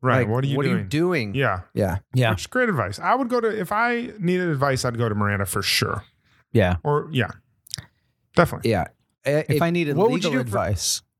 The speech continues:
Speaker 2: What?
Speaker 3: If I needed legal advice.
Speaker 1: I'd go to Samantha.
Speaker 3: Yeah, I would too.
Speaker 2: And if I needed Edelweiss, I'd go to Sarah Jessica Parker.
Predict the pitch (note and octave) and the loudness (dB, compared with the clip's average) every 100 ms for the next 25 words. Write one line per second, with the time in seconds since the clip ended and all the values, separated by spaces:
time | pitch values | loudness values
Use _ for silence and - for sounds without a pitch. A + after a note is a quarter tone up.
0 | - A#2+ C3 D#3 - - C3 D3 B2 A2 | -2 2 2 -2 -12 -4 0 0 0 0
1 | C3 D#3+ A2 G2 D#2+ C2 E2 - B2+ A#2 | 0 2 0 0 0 0 -2 -2 0 2
2 | G#2 - G#2+ A2 B2 - F#2+ - _ _ | 2 0 0 0 0 -4 -12 -18 _ _
3 | _ F#3 C#2+ E2+ F#2 G2 G2+ A#2 A#2+ A2 | _ 0 2 4 2 0 -4 -4 -2 -2
4 | C#3 C#3 A2+ G2+ A#2+ D#3 C#3+ G2 F2+ F2+ | -2 0 -2 -2 -2 0 0 0 -2 0
5 | - - - _ _ - A#2+ B2 A2 B2 | 0 -2 -6 _ _ -2 0 2 0 0
6 | G#2+ G2 F#2+ - G#2 G2+ - G#2+ | -2 -2 -2 -4 -2 -2 -4 -10